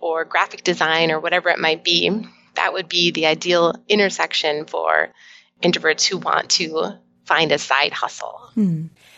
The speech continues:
Speaker 2: The comment that you just made about f-, making sure that it aligns with your interests, I thought that that was quite fascinating. You made this comment in the book about how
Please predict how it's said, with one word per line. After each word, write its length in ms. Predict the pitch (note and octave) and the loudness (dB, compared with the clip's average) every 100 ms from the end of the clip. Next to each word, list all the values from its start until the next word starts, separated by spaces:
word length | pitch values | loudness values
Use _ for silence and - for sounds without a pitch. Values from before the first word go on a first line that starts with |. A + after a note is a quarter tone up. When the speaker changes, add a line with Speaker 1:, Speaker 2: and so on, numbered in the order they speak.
| _ | _
Speaker 2:
The 200 | - F#3 | -4 -2
comment 360 | - F4 F#4+ B3 | 0 2 2 2
that 80 | G#3 | -2
you 100 | F#3 | -2
just 220 | F#3 F3 | -2 -2
made 220 | F3 E3 | 0 0
about 360 | E3 E3 D#3+ - | 2 4 4 0
f-, 220 | - - | -10 2
making 340 | G#3 G#3 G#3+ | 6 6 4
sure 180 | G3+ A3 | 2 2
that 100 | G3 | 2
it 80 | F#3 | 2
aligns 360 | E3+ E3+ F#3 F#3+ | 2 4 2 2
with 120 | E3+ | 0
your 100 | D#3 | 2
interests, 560 | F3 G3+ - C#3 - - | 2 0 0 -4 -4 -8
I 100 | - | -8
thought 240 | G#3+ D#4+ C4 | -4 -2 -2
that 120 | - | 0
that 140 | C4 | 0
was 280 | A3 F#3 - - - - _ _ | 2 -2 -4 -16 -20 -20 _ _
quite 260 | - A#3 - | 2 2 2
fascinating. 580 | G#3+ G#3 G#3+ F3+ D3+ | 0 0 2 -2 0
You 80 | D#3+ | 0
made 160 | F3+ F3 | -2 -4
this 100 | E3+ | -6
comment 400 | - F3+ F3 E3 | -6 -4 -2 -2
in 60 | |
the 80 | D#3 | -2
book 240 | C#3+ D#3+ E3 | 0 0 2
about 300 | D#3 D3 - | 2 2 0
how 420 | D#3+ D3+ D3 | 2 4 2